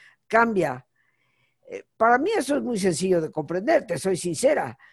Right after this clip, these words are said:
porque para mí la libertad de esa mujer, desde mis creencias, precisamente, es que está irrumpiendo en la libertad de otra persona.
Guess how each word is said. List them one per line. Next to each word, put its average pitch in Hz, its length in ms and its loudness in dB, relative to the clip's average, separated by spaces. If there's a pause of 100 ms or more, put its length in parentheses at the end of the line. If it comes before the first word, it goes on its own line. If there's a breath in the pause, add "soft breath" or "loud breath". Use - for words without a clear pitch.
(340 soft breath)
porque 175 260 0
para 175 260 0
mí 220 360 -2
la 180 140 2
libertad 170 500 0
de 196 60 2
esa 190 180 -2
mujer, 185 600 -2
desde 185 440 2
mis 160 200 -6
creencias, 180 880 2
precisamente, 165 1000 -4 (640 loud breath)
es 202 240 0
que 185 380 -2 (380)
está 208 520 0
irrumpiendo 208 1120 4
en 185 160 0
la 170 120 4
libertad 165 500 0
de 160 80 -2
otra 147 200 -8
persona. 190 640 -4